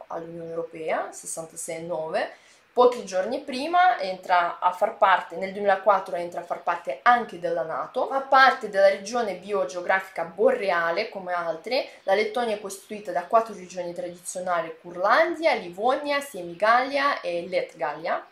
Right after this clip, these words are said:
Il clima è di tipo temperato freddo, influenzato dal Mar Baltico, estati freddi, piovose. I lettoni sono il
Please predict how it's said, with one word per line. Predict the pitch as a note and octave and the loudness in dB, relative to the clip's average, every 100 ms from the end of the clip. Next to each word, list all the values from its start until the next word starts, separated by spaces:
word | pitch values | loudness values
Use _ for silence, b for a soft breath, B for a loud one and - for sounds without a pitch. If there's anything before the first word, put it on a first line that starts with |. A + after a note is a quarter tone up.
| _ _ B B B B | _ _ B B B B
Il | G#3 G#3 | -8 -6
clima | B3+ C4+ A3+ | -4 0 4
è | F#3+ | 4
di | F#3 | 2
tipo | - A3 F#3+ | -10 -12 -10
temperato | - F3+ G#3 F#3+ G3+ | -8 -2 2 2 0
freddo, | - A3 C4+ - A#3 C#4+ C#4 A#3 F#3+ - | -8 0 0 0 0 2 4 2 -2 -8
influenzato | F#3+ G3+ F#3+ F3+ F#3 F3+ | -12 -14 -16 -4 -2 -2
dal | F3 E3+ | -4 -6
Mar | F3 | -2
Baltico, | F#3+ C4+ E4+ B3+ - F#3+ F3 E3+ E3+ E3+ | 4 4 4 0 -12 -6 -4 -4 -2 -4
estati | E3+ - E3 - | -6 -4 -6 -6
freddi, | - B3+ D#4+ D4+ A3 | -8 -2 0 0 -4
piovose. | - F3+ G3+ C4+ D4 G#3+ F#3+ E3 B B B - | -14 -14 0 6 6 4 -4 -8 B B B -2
I | G#3+ | 4
lettoni | B3+ C4 G#3+ F#3+ F#3 | 6 4 0 -6 -4
sono | - G3+ G3 | -2 0 -2
il | F3+ F#3 F3 | -4 -6 -16